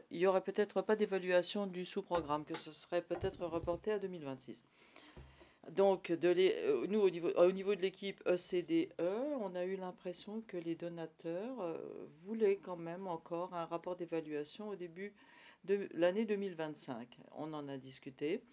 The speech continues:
et nous avons décidé de l'ajouter dans le plan de façon,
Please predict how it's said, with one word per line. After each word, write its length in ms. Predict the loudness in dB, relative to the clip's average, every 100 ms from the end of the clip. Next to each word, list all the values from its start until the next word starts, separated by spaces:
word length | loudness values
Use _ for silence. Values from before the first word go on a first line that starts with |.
| -20 -20 -12 -8
et 80 |
nous 220 | -4 -2 -2
avons 240 | -2 -6
décidé 760 | -6 -6 -6 -8 -6 -2 -2 -4
de 400 | -4 0 0 0 0
l'ajouter 420 | -2 -2 -4 -2
dans 160 | -2 -2
le 140 | -4
plan 420 | -6 -6 -4 -4
de 120 | -6 -8
façon, 680 | -6 -6 -8 -10 -12 -10